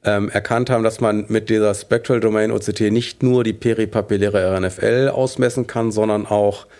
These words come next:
ähm, tiefere retinale Schichten einzeln segmentieren kann in der Makula. Äh, da gab's ganz viele,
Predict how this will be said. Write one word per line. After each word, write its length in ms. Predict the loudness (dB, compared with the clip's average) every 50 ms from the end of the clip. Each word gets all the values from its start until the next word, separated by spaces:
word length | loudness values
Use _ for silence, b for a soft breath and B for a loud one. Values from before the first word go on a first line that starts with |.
| b b b b b b b b b b _ -2
ähm, 320 | -2 0 0 -2 -4 -6
tiefere 480 | -4 -4 -4 0 0 2 2 2 2 2
retinale 600 | 0 0 0 0 0 0 2 2 2 0 0 0
Schichten 680 | 0 0 0 -2 -2 -2 -8 -4 -2 0 0 0 0
einzeln 580 | -2 -2 0 0 0 -2 -2 -2 -2 -2 -2 0
segmentieren 880 | 0 -2 -2 0 -2 -2 -2 -2 -4 -4 0 0 0 2 0 -2 -2
kann 200 | -2 -2 -2 0
in 140 | -2 0 0
der 100 | 0 0
Makula. 760 | 0 -2 -2 -2 -4 -2 0 2 2 2 2 2 0 -2 -6 B B B B B B B B B _ _
Äh, 300 | -4 -4 -2 -2 -4 -4
da 80 | -4 -2
gab's 240 | -2 -4 -4 -2 -2
ganz 280 | -2 -2 -2 -4 -8
viele, 680 | -6 -2 0 2 4 4 4 4 2 2 0 -2 -6